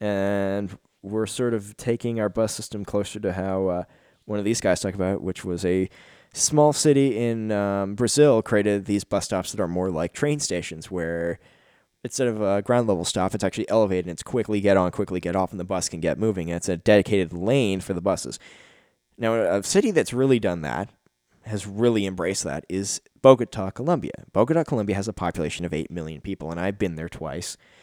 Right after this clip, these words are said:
in the last four years. They did that to reduce congestion. Now, I can say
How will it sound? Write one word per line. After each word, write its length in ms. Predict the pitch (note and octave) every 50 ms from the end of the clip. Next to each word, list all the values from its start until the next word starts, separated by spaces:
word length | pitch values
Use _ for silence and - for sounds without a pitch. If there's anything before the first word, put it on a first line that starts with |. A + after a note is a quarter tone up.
| - -
in 80 | - A2
the 80 | F#2
last 240 | F#2 F#2 E2 E2+ -
four 220 | - - C#3+ C3 B2
years. 360 | D3 D3+ G2+ G1+ - - - _ _ _ _ _ _ _ _ _ _ _ _ _ _ _ _ _ _ _ _ _ -
They 120 | C3+ D3
did 140 | D#3 D#3+ C3+
that 140 | A#2 A2+ G#2+
to 80 | - B2
reduce 380 | A2 G2 F#2 F2 E2+ - -
congestion. 560 | - A2 A2+ - C3 B2 A#2 - - E2 C#2+ D#2
Now, 180 | E2 F2 F#2
I 100 | G2 A#2+
can 140 | - C#3+ C#3+
say 580 | C#3 - - C#3 G#2+ F2+ F2 G#2+ C3+ D3 D#3+